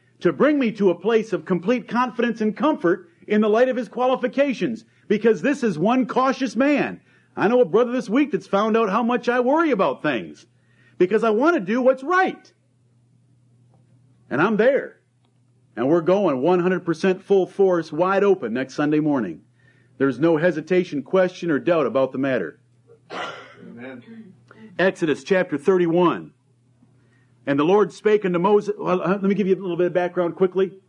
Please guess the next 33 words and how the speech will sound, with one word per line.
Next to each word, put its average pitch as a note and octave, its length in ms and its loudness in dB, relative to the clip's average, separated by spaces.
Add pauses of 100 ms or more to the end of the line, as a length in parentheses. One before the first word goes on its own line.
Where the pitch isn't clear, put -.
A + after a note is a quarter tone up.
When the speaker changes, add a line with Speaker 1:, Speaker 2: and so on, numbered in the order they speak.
(180)
Speaker 1:
Moses D#3 460 0
went D#3 160 0
up G#3 100 0
into A3 220 -2
a A3 40 0
mountain. A#2+ 440 -2 (260)
God G3 320 0
showed A#3 340 2
him E3 380 -2 (220)
in G#3+ 160 2
his A3+ 140 0
head, D#3+ 420 2
visually, E3 600 2
or D#3 140 2
visually, E3 640 0 (640)
he F#3 140 0
saw C#4 300 2
the A3 100 2
tabernacle. A3+ 760 0 (220)
The E3 80 0
tabernacle G#3 640 0
was E3+ 140 2
beautiful A3 480 2
with, E3 140 2 (220)
with F3+ 200 2
incredibly F#3+ 880 0
intricate A3+ 760 0
design. F#3 800 0 (560)
Materials F#3 800 0
and D3+ 180 -4
gold B3+ 380 4
and C3+ 140 -6
brass, A#3+ 600 -4